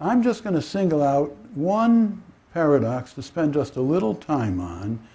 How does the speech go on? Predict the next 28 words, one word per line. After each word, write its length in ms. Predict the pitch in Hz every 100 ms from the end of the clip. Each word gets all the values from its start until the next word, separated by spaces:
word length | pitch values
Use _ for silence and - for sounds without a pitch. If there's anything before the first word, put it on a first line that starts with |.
| - - - _ 127
and 80 |
I 80 | 139
hope 280 | 127 196 190
you, 220 | 185 160 156
I 420 | 160 170 151 156 135
hope 200 | 208 196
you 60 |
f-, 260 | - - 156
try 200 | 180 170
to 80 | 147
follow 400 | 143 123 110 95
this. 320 | 104 110 - _ _ _ _ _
Um, 360 | 131 131 131 127 - _ -
one 460 | 147 190 247 254
of 140 | 208 170
the 160 | 175
paradoxes 920 | 170 - 165 147 110 104 98 - 110
of 100 | 120
special 460 | - - 160 - 170
relativity 920 | 151 147 139 135 170 135 113 107 117 113 - _ -
is 180 | 143 120
that 140 | 143
time 480 | - 170 175 196 190
slows 560 | - - 160 160 175 139
down 420 | 131 123 123 120
when 140 | 113
you're 160 | 117 113
moving. 580 | 104 110 101 92 104